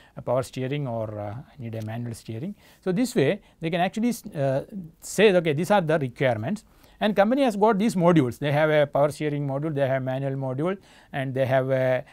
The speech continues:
a engine capacity, various, uh, engine capacities available. So, based on all these, they, they use from the existing modules, they ch-, choose the module and assemble and give it.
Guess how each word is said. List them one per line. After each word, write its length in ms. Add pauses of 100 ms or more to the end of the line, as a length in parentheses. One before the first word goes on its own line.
(200)
a 260
engine 320
capacity, 480
various, 460
uh, 60
engine 360
capacities 560
available. 480 (280)
So, 240
based 280
on 160
all 200
these, 240
they, 360
they 120
use 240
from 180
the 100
existing 440
modules, 400 (260)
they 140
ch-, 320 (100)
choose 220
the 80
module 420
and 140
assemble 340
and 180
give 200
it. 160